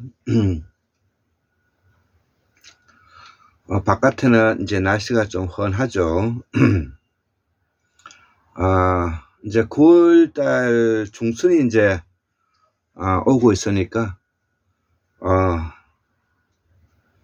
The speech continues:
낮에는 아주 햇살이 아주, 어,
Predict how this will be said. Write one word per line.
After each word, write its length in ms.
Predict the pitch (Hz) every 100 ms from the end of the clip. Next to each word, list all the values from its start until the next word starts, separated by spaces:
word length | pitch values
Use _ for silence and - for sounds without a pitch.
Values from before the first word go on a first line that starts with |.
| -
낮에는 520 | 110 143 143 131 113
아주 240 | - 107 -
햇살이 880 | 151 139 147 139 113 98 85 80 - _ _ _ _
아주, 680 | - 101 101 92 82 78 64 - -
어, 220 | 78 71